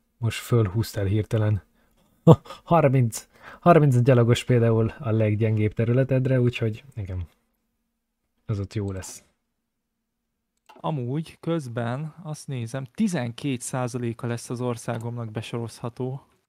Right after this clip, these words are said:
Speaker 2: Éppen kilenc százaléknál tart a, a,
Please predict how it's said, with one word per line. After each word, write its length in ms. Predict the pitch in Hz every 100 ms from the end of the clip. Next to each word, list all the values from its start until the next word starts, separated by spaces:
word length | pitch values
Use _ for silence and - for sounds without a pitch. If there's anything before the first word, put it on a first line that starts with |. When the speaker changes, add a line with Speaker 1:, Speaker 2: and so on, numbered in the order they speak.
| - _ _ _
Speaker 2:
Éppen 360 | 151 143 131 131
kilenc 320 | 147 127 120
százaléknál 760 | - 123 113 120 120 117 123 117
tart 380 | - 127 127 -
a, 260 | 123 120 117 _ _ _ _ _ _ _ _
a, 80 | -